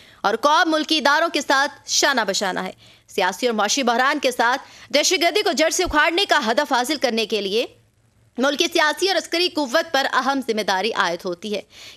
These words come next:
कि माजी की तरह एक पेश पर आकर मुल्क के मसाइल का हल निकाले। इसी पर बात करेंगे। इसके अलावा वज़ीर दिफा का बयान भी सामने आया, उस पर भी बात होगी, जिसमें ख्वाजा आसिफ कहते हैं कि डेढ़ साल कबल दहशतगर्दों को अपनी सरजमीन पर लाकर बसाया गया।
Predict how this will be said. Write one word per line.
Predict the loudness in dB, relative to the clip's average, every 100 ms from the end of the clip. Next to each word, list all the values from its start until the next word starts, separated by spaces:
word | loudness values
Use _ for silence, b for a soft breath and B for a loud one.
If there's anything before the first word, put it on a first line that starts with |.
| -4
कि | 0
माजी | 0 0 -2
की | 0
तरह | 0 0 0 0 -2
एक | -4 -4 -2
पेश | -2 0
पर | 0
आकर | 2 0 -2
मुल्क | -2 -4
के | -2
मसाइल | -2 -2 -2
का | -2 -4
हल | -4
निकाले। | -2 -4 -4 -8 B B B -8
इसी | -4
पर | -2 0
बात | 0 0
करेंगे। | 0 0 0
इसके | 0 0
अलावा | 2 2
वज़ीर | 0 0 0 0
दिफा | 0 0 0
का | 2 0
बयान | 2 0 -2 -4
भी | -4
सामने | -2 -2 0 -2
आया, | 0 0 0 -4 -8
उस | -6
पर | -4
भी | -2
बात | 0 0 0
होगी, | -2 -2
जिसमें | -4 -2
ख्वाजा | 0 2 2
आसिफ | 0 0
कहते | 0 0 0
हैं | 0 -2 B B B
कि | 0
डेढ़ | 2 2
साल | 2 2
कबल | 2 0
दहशतगर्दों | 0 -2 0 -2 -2 0
को | -2
अपनी | -2 -4
सरजमीन | 0 0 0 0 0 0
पर | 0 0
लाकर | 2 2 2 2 2
बसाया | 2 2 2 2 0
गया। | -2 -4 -6